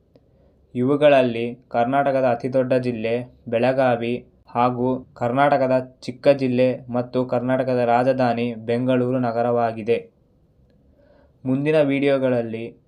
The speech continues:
ಪ್ರತಿಯೊಂದು ಜಿಲ್ಲೆಯ ವಿಶೇಷತೆ, ಪ್ರಾಕೃತಿಕ ಸೊಬಗು, ಪ್ರೇಕ್ಷಣೀಯ ಸ್ಥಳಗಳು ಹಾಗೂ ಅಲ್ಲಿನ ವೈವಿಧ್ಯತೆಯನ್ನು ವಿವರಿಸುತ್ತೇನೆ. ಈ ವಿಡಿಯೋ ನಿಮಗೆ ಇಷ್ಟ ಆಗಿದ್ರೆ ಲೈಕ್ ಮಾಡಿ, ಶೇರ್ ಮಾಡಿ ಹಾಗೂ ನಮ್ಮ ಚಾನಲ್ನ ಸಬ್ಸ್ಕ್ರೈಬ್ ಮಾಡಿ.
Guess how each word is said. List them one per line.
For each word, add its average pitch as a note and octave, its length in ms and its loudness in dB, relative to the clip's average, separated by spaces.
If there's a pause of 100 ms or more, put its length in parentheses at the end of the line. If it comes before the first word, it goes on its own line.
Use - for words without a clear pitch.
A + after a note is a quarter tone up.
ಪ್ರತಿಯೊಂದು C#3 500 -2
ಜಿಲ್ಲೆಯ B2 440 -2 (560)
ವಿಶೇಷತೆ, B2 680 -2 (440)
ಪ್ರಾಕೃತಿಕ B2+ 540 -2
ಸೊಬಗು, A#2+ 540 -2 (420)
ಪ್ರೇಕ್ಷಣೀಯ C#3 540 -2
ಸ್ಥಳಗಳು A#2 760 -2 (320)
ಹಾಗೂ B2+ 680 0 (380)
ಅಲ್ಲಿನ B2+ 320 0
ವೈವಿಧ್ಯತೆಯನ್ನು C3 1080 -2
ವಿವರಿಸುತ್ತೇನೆ. A#2+ 1040 -4 (560)
ಈ C#3 160 0
ವಿಡಿಯೋ C#3+ 260 0
ನಿಮಗೆ C3 240 -4
ಇಷ್ಟ B2 180 -6
ಆಗಿದ್ರೆ A#2+ 720 -2 (200)
ಲೈಕ್ C3 280 -2
ಮಾಡಿ, C3 240 -4
ಶೇರ್ B2+ 300 0
ಮಾಡಿ A#2 360 -4 (480)
ಹಾಗೂ B2 600 -2
ನಮ್ಮ A#2+ 160 -6
ಚಾನಲ್ನ B2 520 -2
ಸಬ್ಸ್ಕ್ರೈಬ್ B2 640 -6
ಮಾಡಿ. A2+ 380 -6